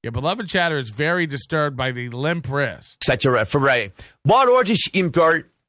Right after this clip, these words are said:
Speaker 2: whether, whether in the boxing ring or the radio, or, uh, airwaves or, uh, also, or my own house, you know, like, where we are, it's such a, it's a hold court. My years of experience and success give me the opportunity to lecture small minds, like April.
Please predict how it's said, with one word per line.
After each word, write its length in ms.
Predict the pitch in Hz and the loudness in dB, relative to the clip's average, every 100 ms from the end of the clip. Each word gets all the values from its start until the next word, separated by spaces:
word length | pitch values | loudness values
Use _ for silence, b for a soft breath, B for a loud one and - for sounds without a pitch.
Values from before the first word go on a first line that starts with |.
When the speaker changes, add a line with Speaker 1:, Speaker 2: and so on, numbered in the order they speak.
| - | 0
Speaker 2:
whether, 260 | 135 135 | 2 2
whether 320 | 123 131 127 | 2 2 2
in 80 | 120 | 0
the 60 | 110 | 0
boxing 500 | 90 160 - 190 170 | 2 2 2 0 2
ring 240 | 170 170 | 2 2
or 100 | 151 | 2
the 80 | 139 | 2
radio, 380 | 143 160 170 165 | 2 2 4 4
or, 300 | 156 156 156 | 4 4 4
uh, 120 | 147 131 135 | 2 -2 -6
airwaves 560 | 160 165 165 165 170 151 | 0 2 4 4 2 2
or, 200 | 147 139 | 2 4
uh, 40 | |
also, 680 | 135 135 131 143 147 - 165 | 4 4 2 2 2 2 4
or 180 | 147 135 | 4 2
my 360 | 131 131 127 147 | 0 0 2 2
own 200 | 160 160 | 2 2
house, 400 | 165 165 160 135 | 2 2 2 2
you 60 | |
know, 200 | 123 120 - | 2 0 -2
like, 200 | 131 120 | -2 2
where 200 | 160 156 | 2 4
we 160 | 156 | 2
are, 180 | 151 139 | 2 2
it's 140 | 143 - | 2 2
such 180 | 151 | 2
a, 340 | 151 147 139 139 | 2 4 4 2
it's 100 | 135 | 2
a 80 | 139 | 0
hold 300 | 123 160 131 | 2 2 0
court. 320 | 107 90 - _ _ B B B B | -2 -2 -2 _ _ B B B B
My 140 | 127 | 0
years 320 | 135 160 226 196 | 2 2 2 0
of 80 | |
experience 580 | 190 - - 196 202 190 | 0 -2 2 2 2 0
and 100 | 160 | 0
success 540 | 131 135 - 160 156 - | 0 0 2 2 0 -2
give 140 | 151 | -2
me 80 | 151 | 0
the 120 | 139 | 2
opportunity 540 | 135 135 104 143 143 135 | 0 0 -2 0 2 0
to 80 | |
lecture 340 | 101 113 - - | 0 0 0 0
small 360 | - 120 110 | 0 2 2
minds, 400 | 104 92 82 87 | 0 0 -2 -2
like 160 | 117 113 | -2 0
April. 460 | 127 135 120 85 | 0 0 0 -2